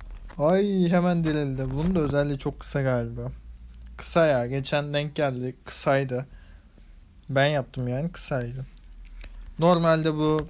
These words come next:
ya zevkli karakter bu arada. Dondurup böyle kafasına vuracaksınız. Bunu çekeceğim. Ee, şu an oyunun sesi açık. Oyunun sesi açık. Ee,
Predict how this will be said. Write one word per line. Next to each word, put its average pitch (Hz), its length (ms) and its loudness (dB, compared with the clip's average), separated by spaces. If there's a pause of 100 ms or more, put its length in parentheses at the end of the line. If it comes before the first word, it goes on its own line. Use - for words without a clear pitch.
(160)
ya 135 140 2
zevkli 156 380 2
karakter 135 500 2
bu 123 60 0
arada. 123 220 -4 (320)
Dondurup 165 480 4
böyle 156 200 0
kafasına 151 560 0 (300)
vuracaksınız. 131 800 -2 (720)
Bunu 170 120 2
çekeceğim. 190 540 2 (420)
Ee, 139 380 2 (220)
şu 170 60 2
an 165 220 2
oyunun 151 320 0
sesi 160 320 -2
açık. - 540 -4 (3500)
Oyunun 147 220 2
sesi 165 320 0
açık. 185 580 -4 (180)
Ee, 131 460 -2